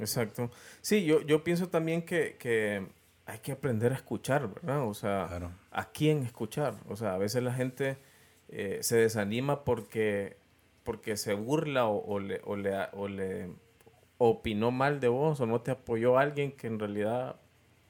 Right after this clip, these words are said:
Speaker 2: ¿Esperabas?
Speaker 1: Ah, esperabas, pero en realidad no te sumaba, ¿verdad?
Speaker 2: Sí.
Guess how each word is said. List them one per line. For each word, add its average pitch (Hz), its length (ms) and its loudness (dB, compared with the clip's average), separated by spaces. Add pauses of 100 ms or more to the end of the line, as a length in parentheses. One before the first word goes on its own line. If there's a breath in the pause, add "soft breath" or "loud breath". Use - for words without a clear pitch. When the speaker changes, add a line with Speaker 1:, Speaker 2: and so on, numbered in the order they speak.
(140)
Speaker 2:
¿Esperabas? 113 840 -4 (100)
Speaker 1:
Ah, 226 220 -10
esperabas, 208 520 6
pero 131 220 0
en 147 80 -2
realidad 139 280 -2
no 170 180 2
te 170 120 -4
sumaba, 175 480 -2
¿verdad? 92 240 -4
Speaker 2:
Sí. 95 260 2